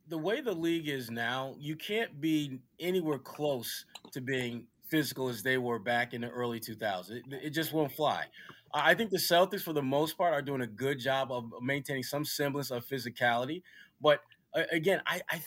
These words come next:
I still think that there's a gear or two defensively that they need to get to from a physicality standpoint if they're going to have significant success. They do a great job of being in the right places defensively. They do a great job of switching,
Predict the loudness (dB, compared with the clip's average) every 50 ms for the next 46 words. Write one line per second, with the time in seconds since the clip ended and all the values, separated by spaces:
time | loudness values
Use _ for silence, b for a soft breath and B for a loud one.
0 | -6 -4 -2 -2 -2 -2 -2 -2 -4 -4 -2 -2 -2 -2 0 0 -2 -4 0 2
1 | 2 2 2 2 0 -2 -2 0 2 4 4 4 4 2 0 0 0 0 0 0
2 | -4 -2 0 2 2 2 0 -2 -2 0 0 0 -2 -6 -8 _ -6 -6 0 2
3 | 2 2 2 0 -2 -2 -2 -4 -4 0 0 0 0 0 -2 -4 -4 -4 -2 -2
4 | -2 0 2 2 2 2 2 0 4 6 6 6 6 4 2 -2 0 0 -2 -2
5 | -2 -6 -8 -8 -8 B B B B B B 2 2 2 4 4 4 4 6 6
6 | 4 4 4 4 2 0 2 2 2 2 2 0 -4 -6 -4 -2 0 0 0 -2
7 | -4 -6 -6 -6 -6 -8 -10 -10 -10 -10 B B B B 0 4 6 6 6 6
8 | 6 4 6 8 8 8 8 6 4 4 4 4 2 0 -2 -2 0 0 0 0
9 | 2 2 2 2 2 0 -2 0 0 2 2 0 -4 -6 -8 -8 -8 -10 -4 -2
10 | -2 -2 0 -2 -4 -4 -4 -6 B B B B -2 0 2 2 2 2 6 6
11 | 6 6 8 4 2 2 2 0 -2 -6 -4 -2 -2 -2 0 -2 -4 -4 -4